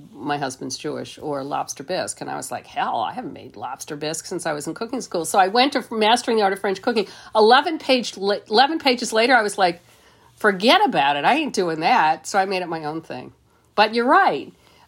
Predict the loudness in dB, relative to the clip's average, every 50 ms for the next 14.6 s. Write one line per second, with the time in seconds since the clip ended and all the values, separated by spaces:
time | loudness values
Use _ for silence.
0 | _ 4 4 4 4 2 -2 -8 -16 _ _ _ _ -8 -2 0 2 4 4 4
1 | 4 4 2 0 -2 -2 -2 -4 -4 -2 -2 -2 0 0 0 0 0 -2 -2 -4
2 | -4 -6 -6 -8 -12 -14 -16 -18 -20 -20 -20 -20 _ _ _ _ -6 -4 0 2
3 | 4 6 6 4 2 0 -4 -8 -10 -12 -8 -6 -4 -2 -2 -2 -2 0 0 0
4 | 0 -2 -4 -8 -8 -4 -4 -4 -4 -4 -6 -6 -6 -6 -6 -8 -8 -8 -8 -8
5 | -8 -8 -8 -6 -6 -6 -4 -4 -4 -4 -6 -6 -10 -14 -14 -4 -2 0 0 0
6 | 0 -2 -2 0 0 0 2 2 0 -2 -4 -6 -6 -6 -4 -4 -4 -4 -6 -10
7 | -6 -4 -4 -4 -4 -6 -10 -10 -12 -12 -14 -16 -18 _ _ _ _ _ _ -2
8 | -2 -2 0 -2 -4 -4 -4 -8 -8 -10 -10 -10 -6 -4 -4 -2 0 -2 -2 -4
9 | -4 -8 _ _ _ _ _ _ -20 _ _ _ _ _ _ -8 -4 -4 -2 0
10 | 0 0 2 2 0 0 0 0 -2 -2 -2 -2 -4 -4 -6 -6 -6 -6 -6 -6
11 | -6 -8 -14 -20 -20 -20 -20 -20 -10 _ 2 4 4 4 4 0 -4 -10 -14 -2
12 | 2 4 6 6 4 2 2 4 6 6 6 6 4 2 -2 -2 -2 -2 -4 -2
13 | 0 2 2 2 2 4 6 6 6 6 2 0 -2 -6 -6 -4 -2 2 2 2
14 | 2 2 0 -4 -4 -4 -2 -2 -2 -4 -4